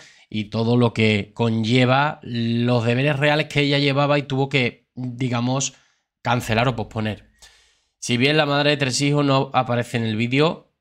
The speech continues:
ella y William, de cuarenta y un años, contribuyeron a su producción. Se cree que el trabajo en el proyecto agrícola comenzó antes de su diagnóstico. Según se informa,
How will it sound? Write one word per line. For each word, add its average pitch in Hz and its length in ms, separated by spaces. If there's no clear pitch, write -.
ella 139 200
y 160 40
William, 147 340
de 135 80
cuarenta 117 340
y 113 80
un 120 120
años, 123 360
contribuyeron 120 800
a 131 120
su 135 160
producción. 117 640
Se 113 180
cree 120 160
que 156 60
el 156 100
trabajo 123 300
en 147 60
el 131 120
proyecto 117 360
agrícola 127 480
comenzó 117 420
antes 123 260
de 110 120
su 117 160
diagnóstico. 120 840
Según 123 300
se 151 80
informa, 139 480